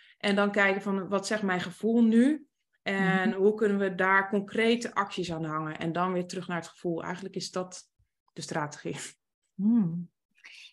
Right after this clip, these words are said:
Speaker 2: En ben jij altijd, eh, altijd al zo in, heb jij het gevoel altijd al zo belangrijk gevonden? En is dat al lang jouw leidraad? Want we worden natuurlijk heel erg opgevoed met ons
Speaker 1: Ja,
Speaker 2: hoofd,
Speaker 1: met de
Speaker 2: dat ons
Speaker 1: ratio.
Speaker 2: hoofd, ja.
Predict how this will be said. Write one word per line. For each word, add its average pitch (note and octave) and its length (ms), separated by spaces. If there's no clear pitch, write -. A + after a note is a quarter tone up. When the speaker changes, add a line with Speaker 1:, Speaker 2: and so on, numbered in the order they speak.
Speaker 2:
En G#3 240
ben G3 140
jij G3 140
altijd, G#3 640
eh, - 440
altijd G3 280
al F#3 160
zo F#3+ 260
in, F#3 460
heb F3 160
jij F3+ 120
het F3 120
gevoel F#3+ 460
altijd F#3 300
al E3+ 220
zo E3+ 340
belangrijk E3 640
gevonden? E3 560
En D#3+ 60
is F3 120
dat E3+ 160
al D3+ 60
lang F#3 260
jouw D#3+ 180
leidraad? D#3 640
Want D#3 380
we E3+ 100
worden E3+ 200
natuurlijk E3+ 280
heel F#3+ 120
erg D#3+ 260
opgevoed F3+ 720
met E3+ 260
ons E3+ 120
Speaker 1:
Ja, B3 140
Speaker 2:
hoofd, F#3 200
Speaker 1:
met G3+ 120
de G#3+ 80
Speaker 2:
dat G#3 80
ons A#3 100
Speaker 1:
ratio. F#3 280
Speaker 2:
hoofd, G3 400
ja. F3 420